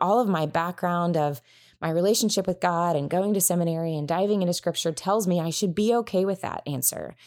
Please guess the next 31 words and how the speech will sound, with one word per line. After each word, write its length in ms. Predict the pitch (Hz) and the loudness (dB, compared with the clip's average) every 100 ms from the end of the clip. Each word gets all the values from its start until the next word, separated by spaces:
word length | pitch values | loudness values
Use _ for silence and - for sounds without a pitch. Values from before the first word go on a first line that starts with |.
| - - - 208 | -20 -20 -8 -2
that 80 | |
I 80 | 214 | 0
should 220 | 208 214 | 2 0
be 180 | 190 240 | 2 2
okay 260 | 226 196 185 | 2 2 2
with 280 | 170 160 170 | 2 0 -2
whatever 500 | 175 175 196 233 247 | 0 2 2 2 0
God, 440 | 214 196 190 190 | 0 0 0 0
what, 160 | 190 180 | 0 0
you 60 | 170 | 0
know, 80 | 156 | 2
where, 180 | 160 180 | 2 2
whatever 340 | - 202 233 233 | 2 2 2 0
happens 540 | 175 208 220 170 160 | -4 -6 -2 0 0
to 100 | - | 0
me, 380 | 147 139 151 175 _ - - - _ - | -2 -2 -4 -6 _ -20 -20 -20 _ -4
um, 260 | 180 175 | -2 2
is 140 | 196 170 | 2 2
God's 320 | 165 160 165 | 2 0 0
will 220 | 156 156 | 0 -2
for 180 | 160 151 | -2 -6
me. 340 | 156 120 151 - - - - | -6 -6 -10 -12 -20 -20 -2
Um, 100 | 214 | 2
but 80 | 240 | 2
there 140 | 302 | 4
was 100 | 294 - | 2 2
always 320 | 254 330 359 | 2 4 4
this 140 | 247 254 | 2 0
kind 180 | 262 240 | 0 -2
of 60 | |
little 260 | 233 214 | 0 -2